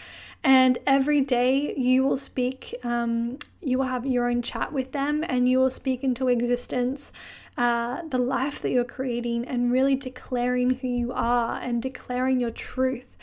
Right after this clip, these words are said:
Uh, because if we're not speaking out what we really want, it will never come.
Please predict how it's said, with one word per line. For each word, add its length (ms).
Uh, 140
because 400
if 180
we're 80
not 200
speaking 520
out 360
what 200
we 120
really 360
want, 380
it 100
will 180
never 320
come. 460